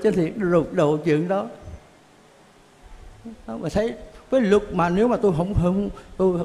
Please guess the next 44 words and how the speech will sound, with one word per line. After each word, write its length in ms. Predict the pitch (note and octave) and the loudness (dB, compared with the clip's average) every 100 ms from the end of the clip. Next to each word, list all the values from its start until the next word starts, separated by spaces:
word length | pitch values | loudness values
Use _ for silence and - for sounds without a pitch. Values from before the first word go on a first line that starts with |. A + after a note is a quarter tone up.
| - - | -8 -8
cái 60 | A3 | -6
chuyện 240 | D#3 D3 | 0 0
này 100 | E3+ | 0
tôi 120 | E3 | -2
cắt 200 | G3 G#3 | -4 2
mấy 120 | C4+ D4 | 2 4
chục 180 | - | 0
năm 160 | F#3+ F#3 | -2 -2
về 80 | D3 | -2
trước 180 | A3+ A#3+ | -4 -2
tôi 100 | G#3+ | 0
biết 260 | A3 D#4 D#4 - | 0 -2 -4 -2
thế 160 | B3+ C#4+ | -2 0
nào, 260 | G3+ D#3+ C#3+ - - | 0 0 -4 -14 -4
thế 160 | C#4 C#4 | 2 4
nào 260 | G#3+ D#3+ D3 | 4 2 2
cũng 120 | F#3+ F#3+ C#3+ | -2 -2 4
ra 260 | A3 A3 | 6 6
thì 100 | F3 E3+ | 4 2
thế 100 | G#3 | 2
nào 180 | G3+ E3 A3 | 2 2 2
mấy 120 | B3 | 2
ổng 140 | E3 - | 2 0
cũng, 140 | F#3 F#3+ - - - - - - | -2 -2 -6 -18 -20 -18 -14 -6
cũng 140 | G3+ A3+ | -2 2
tìm 160 | E3+ | 2
cách. 160 | D#3+ A3+ - F#3 - - - | 2 0 -2 -10 -12 -14 -10
Mà 80 | D3 | -8
coi 260 | - E3+ G3 | -2 -2 0
hai 160 | F3 | 0
trăm 160 | D#3+ C#3+ | 0 0
mười 120 | D3 | 0
thước 180 | D3+ F#3 | -2 -2
vuông 200 | F3 D#3+ | 0 0
rồi 80 | D#3 | 0
hỏi 160 | D3+ A3 | 0 4
tôi, 340 | A3+ A3 A3+ - - - | 8 8 6 -2 -10 -6
tôi 100 | A3 | 0
nói, 100 | G3 | 2
"Ờ, 120 | E3+ | 2
hai 140 | F#3 F#3+ | 2 0
trăm 120 | F#3+ | 2
mười 120 | F3 | 4
thì 100 | F#3 | 4